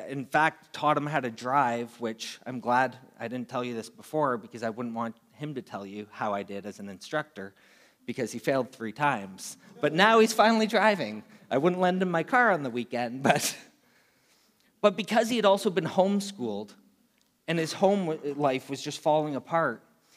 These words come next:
he had to work hard to make sure he was getting the education he needed.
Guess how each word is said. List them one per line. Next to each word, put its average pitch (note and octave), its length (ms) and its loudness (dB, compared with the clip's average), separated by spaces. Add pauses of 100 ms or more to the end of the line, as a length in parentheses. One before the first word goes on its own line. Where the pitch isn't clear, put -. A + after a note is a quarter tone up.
(160)
he A3+ 280 -4
had G3+ 220 2
to E3 200 2 (220)
work E3+ 440 0 (300)
hard C#3 680 -2
to D3+ 100 -10
make D#3 200 -4
sure D#3 240 -6
he E3 260 -10
was D3+ 220 -4
getting C3 300 -4
the B2 120 -2
education A#2 640 -8
he G2+ 100 -18
needed. F#2 360 -20